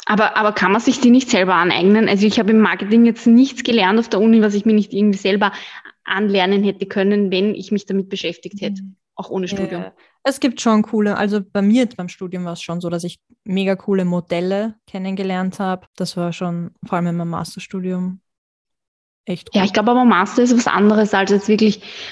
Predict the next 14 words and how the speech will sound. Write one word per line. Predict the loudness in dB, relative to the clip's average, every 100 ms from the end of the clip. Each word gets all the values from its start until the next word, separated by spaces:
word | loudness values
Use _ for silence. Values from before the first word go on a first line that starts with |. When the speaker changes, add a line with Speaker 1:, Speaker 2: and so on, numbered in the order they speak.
| -2
Speaker 1:
dieses | 2 4 2 -2
Bachelor-Grundstudium. | -4 -2 2 2 2 4 4 4 0 2 2 2 0 -4 _ _ _ _ _ _ _ _
Speaker 2:
Ja, | -8 -8 -12
kommt | -4 -2 -2
halt | -4 -6
vielleicht | -8 -8
auch | -14
auf | _ _
die | -8
Uni | -6 -4 -6
an | -6
und | -6 -6
den | -10
Vortragenden. | -8 -6 -6 -6 -6 -6 -8 -8 -10